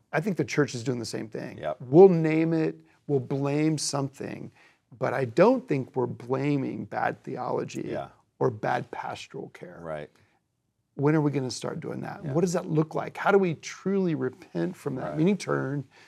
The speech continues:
Speaker 1: so that there can be something that's far more life-giving
Speaker 2: Yeah.
Speaker 1: according to the way God would prescribe it?
Speaker 2: Oh, yeah, that's a great, eh, question. And the dialogue about that is multiple hours, <laughs> right?
Speaker 1: Yeah.
Speaker 2: But, I, you know, a lot of my work is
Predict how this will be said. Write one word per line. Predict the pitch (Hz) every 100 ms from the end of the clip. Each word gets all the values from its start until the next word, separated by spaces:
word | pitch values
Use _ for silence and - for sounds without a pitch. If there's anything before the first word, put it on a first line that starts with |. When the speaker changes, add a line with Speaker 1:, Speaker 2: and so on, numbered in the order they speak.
| _ _
Speaker 1:
so | - 156
that | 143
there | 147
can | 127 - 135
be | 117 147 185
something | - 139 117 131
that's | 127 -
far | - 135 127
more | 123 120
life-giving | 120 117 - 127 120 135 98
Speaker 2:
Yeah. | 78 80 78 -
Speaker 1:
according | - 135 131 117
to |
the | 127
way | 120
God | 117 120 117 -
would | 120 113 - _
prescribe | - 131 - 147 156 -
it? | - _ _ _ _ _ _ _ - - -
Speaker 2:
Oh, | 113 101 95 92
yeah, | 92 104 107
that's | 107 104
a |
great, | 90 95 98 - -
eh, | 95
question. | 92 92 85 - 82
And | 78 71 _ _ _ _ _ _ _ -
the | 90 95
dialogue | 80 98 107 101 95
about | 87 87 85
that | 87
is | 78 -
multiple | 90 90 85 87 82
hours, | 87 90 85 80
<laughs> | 92
right? | 101 110 - -
Speaker 1:
Yeah. | 175 127 156 143 - - -
Speaker 2:
But, | 143
I, | 175 175 - -
you | 170
know, | 151 135 123
a | 120
lot | 131 143
of | 123
my | 123 123
work | 107 110 101
is | 98 104